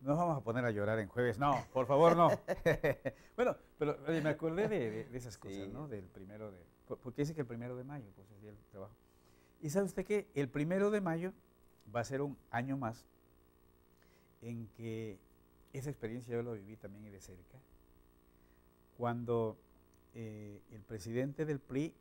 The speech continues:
Speaker 1: encabezó la marcha del Día del Trabajo saliendo de la C T M, aquí, eh,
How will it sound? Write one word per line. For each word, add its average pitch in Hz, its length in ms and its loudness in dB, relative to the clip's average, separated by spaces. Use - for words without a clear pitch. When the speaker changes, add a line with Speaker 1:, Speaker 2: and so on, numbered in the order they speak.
Speaker 1:
encabezó 101 640 -16
la 123 100 -10
marcha 123 460 -14
del 98 160 -20
Día 101 100 -16
del 104 100 -20
Trabajo 113 420 -6
saliendo 107 380 -14
de 113 100 -6
la 101 80 -14
C 104 160 -20
T 139 180 -18
M, 165 160 -16
aquí, 127 300 -18
eh, 107 160 -20